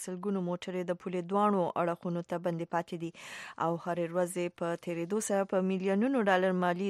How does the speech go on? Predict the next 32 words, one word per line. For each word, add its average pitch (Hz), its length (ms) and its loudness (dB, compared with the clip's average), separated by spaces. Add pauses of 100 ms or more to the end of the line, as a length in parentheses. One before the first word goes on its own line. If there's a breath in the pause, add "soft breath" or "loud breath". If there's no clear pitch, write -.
(140)
زیانونه 175 420 0
ورته 170 300 -4
رسیږي. 170 420 -2 (680 loud breath)
په 180 80 -4
دغې 175 300 0
هکله، 185 340 2
اه، 180 600 4 (160)
د - 0 - (340)
افغانستان 190 580 0
د 196 140 -2
سوداګرۍ 190 720 4
د 185 220 6
وزارت 185 480 4
ویان 196 460 2
مسافر 190 520 0
قوقندي 190 500 0 (200)
د 170 180 6
ډیوه 180 320 0
ریډیو 190 220 -2
سره 180 320 0
په 170 100 -8
خبرو 175 320 -4
کې - 80 -14
ویلي 214 320 0
افغان 185 420 4
حکومت 190 400 -2
لخوا 180 240 0
د 170 140 -2
دغې 180 360 0
لارې 180 180 4
د 165 180 -2
خلاصېدو 170 420 -2